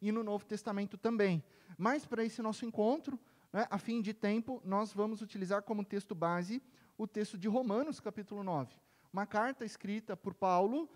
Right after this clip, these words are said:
aos Romanos, o capítulo nove. Então eu te convido a abrir a sua Bíblia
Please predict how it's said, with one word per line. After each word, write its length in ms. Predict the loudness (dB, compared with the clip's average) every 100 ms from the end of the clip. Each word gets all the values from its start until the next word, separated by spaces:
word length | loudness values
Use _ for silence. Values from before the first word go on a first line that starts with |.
| -18 0
aos 240 | 4 4
Romanos, 600 | 4 4 4 4 0 -4 -6
o 120 | -6
capítulo 560 | -6 -4 -4 -2 -2 0
nove. 480 | 2 2 0 -4 -10 _ _ _ -10
Então 220 | 0 2
eu 40 |
te 100 | 2
convido 500 | 0 0 0 0 0
a 140 | 2 2
abrir 280 | 2 2 0
a 40 |
sua 160 | 0 -2
Bíblia 340 | -2 0 2